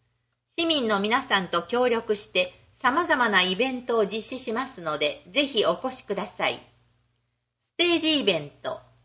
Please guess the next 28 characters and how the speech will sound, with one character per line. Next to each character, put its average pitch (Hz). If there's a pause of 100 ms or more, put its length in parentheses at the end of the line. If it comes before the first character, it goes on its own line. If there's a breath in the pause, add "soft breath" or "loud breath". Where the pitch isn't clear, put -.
(380)
主 311
な 175
内 214
容、 190
予 180
定。 185 (580)
公 320
募 302
者 190
に 156
よ 147
る、 151 (280)
な 226
り 311
き 294
り 240
伊 214
藤 320
博 277
文 262
公 156
仮 208
装 311
コ 294
ン 226
テ 156
ス -
ト。 -